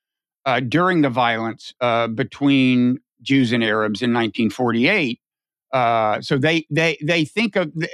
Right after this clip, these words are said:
you know, they think of themselves as, as victims from the get-go.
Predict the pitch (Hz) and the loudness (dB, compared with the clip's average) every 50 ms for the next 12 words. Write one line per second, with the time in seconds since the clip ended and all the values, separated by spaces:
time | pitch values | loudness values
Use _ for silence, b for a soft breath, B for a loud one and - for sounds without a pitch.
0 | - - - - 202 175 123 117 139 139 143 147 - 190 202 170 185 156 139 151 | -10 -8 -4 -2 0 0 0 0 0 0 0 0 0 -2 -2 0 0 0 0 0
1 | 135 120 - - 151 147 139 135 113 - 139 139 131 127 117 110 - - 131 113 | 0 -2 -2 0 0 0 0 -2 -2 -4 -2 -2 0 -2 -2 -4 -4 -4 -4 -2
2 | 110 139 165 156 - - 135 135 120 - - 127 120 113 107 - 247 277 - _ | -2 -2 -4 -2 -2 -2 -2 -2 -2 -2 -4 -4 -4 -2 -2 -2 -2 -2 -4 _
3 | - 101 87 78 76 - 156 | -6 -6 -6 -6 -8 -10 -14